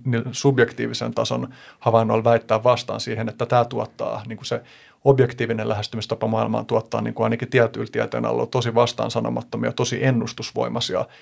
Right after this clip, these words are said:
niin kun, jäsennyksiä maailmasta. Ja sit toisaalta vastaavasti, niin kun, sieltä, sieltä, niin kun, objektiivisen näkökulmasta ei mitenkään pysty tyrmäämään sitä subjektiivista puolta. Ja,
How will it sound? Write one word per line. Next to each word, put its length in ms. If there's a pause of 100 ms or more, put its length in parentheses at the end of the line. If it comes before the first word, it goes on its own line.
(400)
niin 220
kun, 220 (140)
jäsennyksiä 640
maailmasta. 640
Ja 80
sit 180
toisaalta 360
vastaavasti, 520
niin 100
kun, 80
sieltä, 260 (640)
sieltä, 380
niin 80
kun, 160
objektiivisen 560
näkökulmasta 560
ei 60
mitenkään 420
pysty 320
tyrmäämään 640 (220)
sitä 180
subjektiivista 720
puolta. 300 (520)
Ja, 180